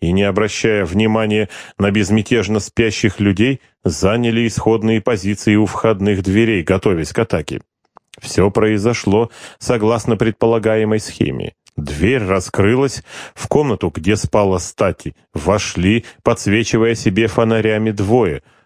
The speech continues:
Тут же, не издав ни звука, повалившиеся на пол поточными кинжальными ударами Николая. Не обернувшись на трупы, он выскочил в коридор, держа на изготовку тяжёлый магнум.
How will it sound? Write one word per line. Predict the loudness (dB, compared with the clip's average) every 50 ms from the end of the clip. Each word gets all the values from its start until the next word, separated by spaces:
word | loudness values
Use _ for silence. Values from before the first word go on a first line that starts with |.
| _ _ _ _
Тут | 4 4 4 4
же, | 2 0 -2 -2 -4 -8 -16 -4 0
не | 0 2 2
издав | 0 -2 -2 -2 -4 -4 -4 -4 -2
ни | 0 0 0
звука, | 0 0 0 2 2 2 4 2 0
повалившиеся | 2 2 2 2 2 2 2 0 -2 -2 -4 -2 0 0 0 0 0 0 0 2
на | 2 0 -2
пол | 0 0 -2 -2 -2 -6 -16 -20 -20 _ _
поточными | -2 -2 0 2 2 0 0 0 -2 0 2 2 2 0
кинжальными | 0 2 2 2 2 2 2 0 0 2 0 0 0 2 2
ударами | 2 2 2 2 0 0 2 0 0 0
Николая. | 0 0 0 0 0 0 2 0 -2 -2 -6 -10 -16 _ _ 0
Не | 2 2 2
обернувшись | 2 0 0 0 0 0 0 -2 -2 0 -2 -2 0 2 0
на | 0 0
трупы, | 0 0 0 0 0 0 -2 -2 -4 -6 -12 -18 -18 -2 0
он | 0 2 2
выскочил | 2 2 0 0 2 0 -2 -2 0 0 0 0
в | 0 0
коридор, | -2 0 0 2 2 2 2 0 0
держа | 0 0 0 0 0 0 0 0 2
на | 2 0 0 0
изготовку | 0 0 0 0 0 2 2 0 0 2 0 0
тяжёлый | 2 2 2 2 2 2 2 2 2 2
магнум. | 0 0 -2 -4 -6 -10 -12 -14 -16